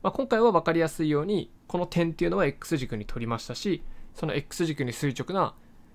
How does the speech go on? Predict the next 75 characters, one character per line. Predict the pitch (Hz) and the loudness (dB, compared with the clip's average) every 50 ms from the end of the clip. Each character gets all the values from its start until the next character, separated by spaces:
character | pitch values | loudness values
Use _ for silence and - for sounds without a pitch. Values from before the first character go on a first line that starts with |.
| - - - - | 2 2 2 4
も | - 160 165 | 4 4 6
の | 202 180 | 6 6
を | 143 | 4
順 | 113 143 147 147 | 6 4 4 4
線 | 143 139 120 110 | 4 2 -2 -2
と | - 110 | -4 -6
し | - | -8
て | - | -8
考 | - - 127 127 123 123 | -6 -4 -2 0 0 0
え | 117 | -2
た | - 110 | -2 -4
ん | 104 | -8
で | 107 113 | -8 -10
す | - - | -8 -8
け | 143 | -6
れ | 139 | -6
ど | 170 196 | -2 0
も、 | 202 190 - - - - - - - - - - - - - - - - 202 | 0 0 0 -2 -6 -16 -20 -20 -20 -20 -20 -20 -20 -20 -20 -20 -18 -2 2
こ | 226 | 2
の | 214 - | 2 4
放 | - 240 240 240 | 4 4 4 4
物 | 226 240 220 - | 4 0 -2 0
線 | 247 240 233 | 0 2 2
の | 226 | 2
定 | 220 - 233 | 2 2 2
義 | 226 180 - | 2 2 0
と | - 165 | -2 -4
し | - | 0
て | - 226 | 2 4
は | 226 190 131 - - - | 4 6 4 2 0 -4
別 | 160 147 - 196 | -6 -4 -2 -2
に | 190 | -4
点 | - - 175 170 175 | -2 0 0 0 0
も | 185 165 | 0 0
ど | 170 | 0
こ | 170 165 | -2 -2
に | 127 107 | -2 -4
あ | 107 | -4
っ | |
て | - - 117 | -6 -6 -8
も | 113 | -6
い | 104 | -6
い | |
で | 104 107 | -6 -8
す | - - | -10 -8
し、 | - 214 202 - - - - - - - | -2 0 0 0 0 -4 -10 -20 -16 -10
で、 | - 170 | -6 -2
こ | - 185 | 0 0
の | 175 - | 0 2
直 | - 170 - - | 2 0 0 0
線 | 196 180 175 | 0 -2 0
っ | |
て | 175 190 | 0 -2
い | 180 | -2
う | |
の | 170 170 | 0 2
も | 196 202 185 196 - - - - - - | 2 2 2 0 -4 -14 -20 -18 -4 0
定 | - 262 262 | 0 2 2
点 | 208 - 160 160 | 2 2 0 0
を | 165 | 0
通 | - - 190 202 | -2 -2 0 2
ら | 214 208 | 2 2
な | 202 - | 2 0
け | - 151 | 0 -2
れ | 160 | 0
ば、 | 170 196 175 - - - | 2 2 2 2 0 -2
ま | 139 | -2
あ、 | 135 | -4
ど | 147 | -2
こ | - 147 | -2 0
に | 135 127 | 0 0
あ | 120 | 0
っ | |
て | - - | 0 -2
も | 156 117 92 | -2 -4 -4